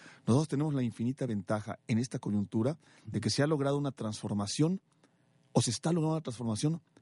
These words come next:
pacífica, aunque en un contexto nacional sumamente violento, causado por razones que ya iremos explicando. La historia del pueblo de México, la historia de las revoluciones.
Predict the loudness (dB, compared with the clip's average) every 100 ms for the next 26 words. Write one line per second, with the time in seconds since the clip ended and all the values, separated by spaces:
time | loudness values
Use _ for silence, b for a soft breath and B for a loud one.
0 | _ -2 0 2 -2 -4 -2 -2 -2 b
1 | b 2 2 0 0 0 0 0 -2 0
2 | 0 0 0 0 2 0 -4 b b 2
3 | 2 2 0 -2 0 2 2 0 -2 -4
4 | -4 _ -4 -2 0 2 0 0 b b
5 | b -4 -4 0 0 -2 -4 -2 -2 -2
6 | -4 -10 -12 -6 -4 -4 -6 B B B
7 | B B B 2 2 4 0 0 0 2
8 | 0 -2 -4 -6 -6 -6 _ _ -20 _
9 | -6 0 2 2 0 -4 -6 -6 -4 -4
10 | -4 -12